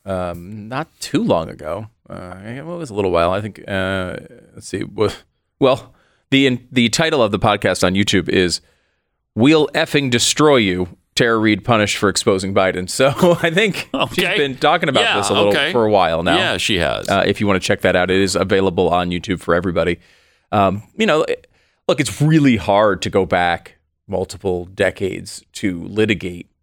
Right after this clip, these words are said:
Speaker 1: one of
Speaker 2: Mm-hmm.
Speaker 1: these situations.
Speaker 2: It is, yeah.
Speaker 1: It, it does
Speaker 2: It's
Speaker 1: re-
Speaker 2: impossible to prove.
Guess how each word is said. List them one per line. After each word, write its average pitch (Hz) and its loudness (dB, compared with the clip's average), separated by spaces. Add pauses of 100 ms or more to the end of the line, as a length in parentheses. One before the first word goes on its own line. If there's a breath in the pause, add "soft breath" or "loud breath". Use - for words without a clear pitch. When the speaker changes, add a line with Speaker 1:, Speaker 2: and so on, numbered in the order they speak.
Speaker 1:
one 95 2
of 90 0
Speaker 2:
Mm-hmm. 90 -2
Speaker 1:
these 92 -8
situations. 98 -2
Speaker 2:
It 92 0
is, 82 -2
yeah. 64 -2
Speaker 1:
It, 120 -2
it 120 2
does 135 2
Speaker 2:
It's 101 0
Speaker 1:
re- 113 -2
Speaker 2:
impossible 127 0
to 95 -4
prove. - -4